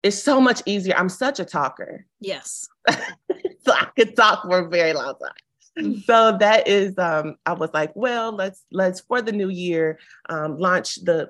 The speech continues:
Speaker 1: the podcast and really start to, um, get people, um, quick." So my episodes are a bit different. They're gonna be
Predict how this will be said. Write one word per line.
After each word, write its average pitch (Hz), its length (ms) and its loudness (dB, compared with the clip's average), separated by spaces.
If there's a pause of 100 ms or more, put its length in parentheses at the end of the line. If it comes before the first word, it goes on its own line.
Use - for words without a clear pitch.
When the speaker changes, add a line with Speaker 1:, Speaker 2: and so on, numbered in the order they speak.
Speaker 1:
the 165 100 -2
podcast 156 680 -6
and 156 200 0
really 165 220 -2
start 156 380 -6
to, 151 340 -2 (340)
um, 143 380 -6
get 165 300 4
people, 147 840 0
um, 143 460 -12 (320)
quick." - 300 2
So 175 340 6
my 175 260 2
episodes 254 540 0
are 220 140 4
a - 100 0
bit 233 280 2
different. 185 540 -4
They're 160 140 -4
gonna 165 260 -4
be 160 380 -8